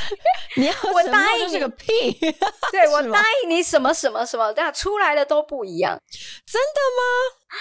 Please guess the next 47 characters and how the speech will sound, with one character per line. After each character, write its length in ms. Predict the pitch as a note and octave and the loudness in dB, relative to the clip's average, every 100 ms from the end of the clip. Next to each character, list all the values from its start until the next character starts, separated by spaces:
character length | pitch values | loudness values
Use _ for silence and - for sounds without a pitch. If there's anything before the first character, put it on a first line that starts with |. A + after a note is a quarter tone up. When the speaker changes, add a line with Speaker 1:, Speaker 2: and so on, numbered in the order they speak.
| - - | -8 -2
Speaker 2:
怀 240 | A3+ B3 | 0 0
孕 180 | F4 D4+ | 0 0
的 120 | G#3+ | -4
时 120 | - | -4
候 160 | G3+ A3 | -2 -2
就 120 | A#3 | 0
要 180 | A3 A3 | 0 0
沟 180 | G#3+ G#3 | -2 -2
通 200 | G#3+ G#3+ | -2 -4
好， 120 | E3+ | -6
说 200 | - G3+ | -4 -4
你 160 | G3+ G3 | -2 -2
想 200 | F#3+ F3+ | 0 -2
要 80 | |
怎 100 | G#3+ | -2
么 100 | F3 | -4
样 180 | F3+ G#3 | -4 -4
去 100 | G#3 | -4
带， 520 | G#3 B3 G3 G2 - - | -6 -4 -4 -4 -8 -10
比 100 | A#3+ | -8
如 60 | A#3 | 0
说 120 | C#4+ | 0
你 80 | C#4 | 0
想 220 | B3+ G#3 | -4 -2
用 160 | C4 B3 | -2 -4
什 100 | F#3+ | -6
么 80 | |
样 160 | F#3 A3 | -4 -2
的 240 | G3+ F3+ F3 | 0 -2 -2
工 280 | G#3 G#3+ | -2 -2
具 260 | A3+ C4 A3 | -4 -6 -2
啊、 280 | F#3+ F#3 G3 | 0 0 0
什 120 | - | -4
么 140 | F#3 | -8
方 300 | F#3 A3 A#3 | -4 -2 -2
法 180 | B3+ A3 | -4 -2
啊、 260 | D#3 C3+ F#3+ | 0 0 -2
时 300 | - A3 A3 | -6 -8 -8
间 320 | - B3 B3 | -4 -2 -2
啊 100 | G#3+ | -2
等 220 | F#3+ F#3 | -4 -4
等， 180 | G3+ F#3 | -2 -2
都 80 | F#3 | -2
要 80 | G#3 | -2
先 220 | G3+ G3+ | -4 -6
讲 180 | - - | -4 -6
好。 220 | E3 - | -6 -10